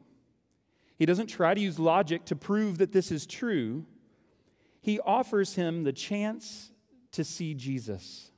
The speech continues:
Because when we truly see Jesus,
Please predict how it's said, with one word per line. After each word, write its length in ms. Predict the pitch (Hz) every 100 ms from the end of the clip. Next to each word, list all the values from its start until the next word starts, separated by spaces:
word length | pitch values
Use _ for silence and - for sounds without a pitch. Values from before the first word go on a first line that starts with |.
| _ _ _ _ _ _ _ _ _ -
Because 320 | 160 190 156
when 120 | 175
we 120 | 160
truly 460 | 147 - 220 220 196
see 220 | - 185
Jesus, 800 | 143 151 131 120 113 - -